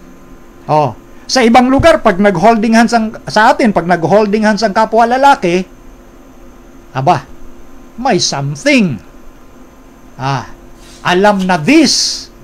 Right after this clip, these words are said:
Oh, yun ang sasabihin natin. Pero sa ibang lugar, pag nag-holding hands ang kapwa lalaki, walang problema. Hindi pagdududahan na may something. Sa atin kasi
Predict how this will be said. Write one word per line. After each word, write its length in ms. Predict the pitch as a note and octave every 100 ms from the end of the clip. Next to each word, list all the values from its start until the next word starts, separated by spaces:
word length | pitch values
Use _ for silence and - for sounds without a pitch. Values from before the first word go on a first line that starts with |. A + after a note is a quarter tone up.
| -
Oh, 180 | - A#2+
yun 140 | C#3 E3+
ang 80 |
sasabihin 500 | F3+ F#3+ F#3 F#3+ A3
natin. 460 | F4 E4 A3 E3+ B2 - - - -
Pero 240 | G3 A3+
sa 80 | A#3
ibang 320 | G#3+ A3+ C4
lugar, 480 | D4+ C4 A3 G#3 G#3 - - -
pag 80 | G3
nag-holding 560 | G#3+ G3 A3 B3 B3+ A#3+
hands 160 | A#3
ang 80 | A#3+
kapwa 320 | C4 C#4+ C#4+
lalaki, 320 | D4+ E4+ D#4 A#3+
walang 240 | D#4+ E4
problema. 580 | B3 F#3 F3 B3 B3+ D3+ - - - - - - - - - - - - - - - -
Hindi 200 | B3+ E4
pagdududahan 760 | D4 A3+ A3 F#3 F#3 D3+ C#4
na 120 | A3+ G3
may 120 | F#3+
something. 760 | - G#3 F#3+ F#3 E4+ C4 C3+ G2 - - - - - - - -
Sa 180 | B3+ C4
atin 200 | D4 C#4
kasi 480 | C#4 - G3 E3+